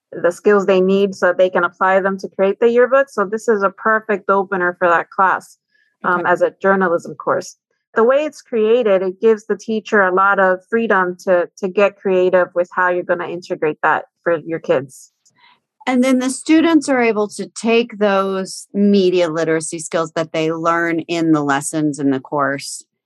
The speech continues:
Speaker 2: and, and use those moving forward with whatever content.
Speaker 1: Yes. Um,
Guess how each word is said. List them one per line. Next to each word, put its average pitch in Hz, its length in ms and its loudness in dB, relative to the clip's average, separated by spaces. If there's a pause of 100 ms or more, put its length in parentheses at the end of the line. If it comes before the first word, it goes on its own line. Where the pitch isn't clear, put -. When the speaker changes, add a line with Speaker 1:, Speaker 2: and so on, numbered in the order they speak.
(260)
Speaker 2:
and, 170 320 -2 (120)
and 170 220 -6
use 185 440 -2
those 170 340 0
moving 165 420 0
forward 156 920 -2 (460)
with 147 320 -6
whatever 135 380 -2
content. 131 640 -8 (920)
Speaker 1:
Yes. 190 720 0
Um, 208 280 0